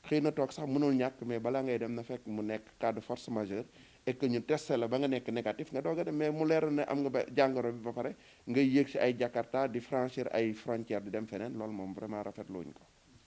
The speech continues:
Bon, ni muy jóge en dents de scie, dañuy wax ne feebar bi ku mu tiitalul dara du la tiital. Dégg naa benn oustaz buy firi mu ne Sénégalais yi niñ feebar, yi ragale feebar bi, ragale wuñ ko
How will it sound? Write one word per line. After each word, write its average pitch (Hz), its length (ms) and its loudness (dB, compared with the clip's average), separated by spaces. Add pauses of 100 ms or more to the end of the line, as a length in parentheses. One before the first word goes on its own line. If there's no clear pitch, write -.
(540)
Bon, 170 280 2
ni 175 100 2
muy 202 180 0
jóge 175 220 2
en 156 160 2
dents 151 220 4
de 139 100 2
scie, 139 340 -2
dañuy 143 260 2
wax 135 200 0
ne 123 140 -2
feebar 127 400 -2
bi 120 220 -4
ku 143 100 -4
mu 147 140 0
tiitalul 131 420 0
dara 104 200 -2
du 95 160 -8
la 90 60 -6
tiital. - 300 -12 (300)
Dégg 123 340 -4
naa 120 160 -2
benn 110 280 -2 (320)
oustaz 107 420 -6
buy 98 160 -6
firi 101 300 -6
mu 101 140 -4
ne 107 180 -6 (440)
Sénégalais 131 500 2
yi 120 60 2
niñ 127 160 0
feebar, 117 360 0
yi 117 80 2
ragale 120 320 2
feebar 107 320 -4
bi, 110 100 -4
ragale 110 280 -2
wuñ 101 140 -4
ko 95 440 -4